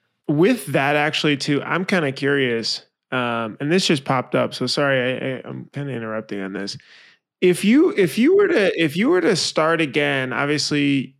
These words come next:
Speaker 2: you know, family was like, "Okay, we," you know, was a connection to get this press. If you were to start again, and this is for you too, Farrig, a lot of folks have said they either get started in their home and scale up and, and, you know, slowly ramp up, or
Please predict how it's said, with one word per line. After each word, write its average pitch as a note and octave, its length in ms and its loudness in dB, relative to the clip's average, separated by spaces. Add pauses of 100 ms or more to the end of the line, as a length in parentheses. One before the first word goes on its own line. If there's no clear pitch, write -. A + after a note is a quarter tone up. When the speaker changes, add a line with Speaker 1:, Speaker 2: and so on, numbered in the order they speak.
Speaker 2:
you C3+ 100 -4
know, B2+ 180 -2
family C3+ 380 -2
was B2+ 180 -4
like, A#2 180 -4
"Okay, C#3+ 300 -2
we," B2 240 -4 (140)
you A2+ 240 -8
know, A2 260 -8
was B2 200 -8
a C3+ 60 -6
connection B2 520 -8
to A#2+ 120 -8
get A2+ 200 -8
this G#2 160 -8
press. A2+ 440 -6 (600)
If D#3+ 180 0
you G3 140 0
were D4 100 0
to D#4 140 0
start E3+ 360 0
again, B2 600 -4
and D3 100 -4
this E3 160 -2
is A3 80 -4
for F3 120 -4
you D3 160 0
too, C3+ 180 -4
Farrig, B2 460 -4 (1160)
a D3 80 0
lot F#3+ 260 2
of A3+ 140 -2
folks F3+ 340 0
have D#3+ 140 2
said D3+ 720 0
they D#3 200 -2
either D3 440 0
get D3+ 240 -6
started F#3+ 400 0
in F#3 120 0
their F3+ 140 2
home D3+ 520 0
and C3+ 120 -4
scale D3 380 -2
up C#3 420 0
and, B2+ 220 -8
and, C#3 220 -4
you C#3+ 80 0
know, C#3 100 0
slowly G3+ 400 2
ramp C#3 320 2
up, C3 360 -2
or E3 580 2